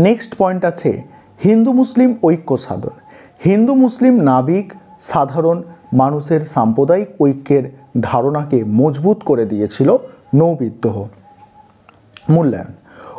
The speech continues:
অমলেশ ত্রিপাঠী, সুচেতা মহাজন প্রমুখ ঐতিহাসিক বলেছেন, এই বিদ্রোহ গ্রামাঞ্চলে ও সাধারণ জনমানসে বিশেষ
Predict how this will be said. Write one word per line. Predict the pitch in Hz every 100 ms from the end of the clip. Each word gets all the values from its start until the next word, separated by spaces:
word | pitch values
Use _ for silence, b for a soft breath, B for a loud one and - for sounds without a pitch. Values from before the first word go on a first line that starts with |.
| -
অমলেশ | 170 202 233 240 -
ত্রিপাঠী, | 170 - 143 143 165 165 B B -
সুচেতা | - 185 214 214 208
মহাজন | 131 120 151 131 151 170 - -
প্রমুখ | 165 185 240 247
ঐতিহাসিক | 151 135 143 143 135 147 120
বলেছেন, | 113 113 - 156 160 B B B _ 170
এই | 185 185
বিদ্রোহ | 127 117 123 156 - - - b b b b
গ্রামাঞ্চলে | 135 135 139 147 143 147 139 143 147 -
ও | 143 135 -
সাধারণ | 120 123 165 170 165 165 b b b b -
জনমানসে | 139 135 160 196 214 147 131 131 175 110 - _ -
বিশেষ | 135 156 185 180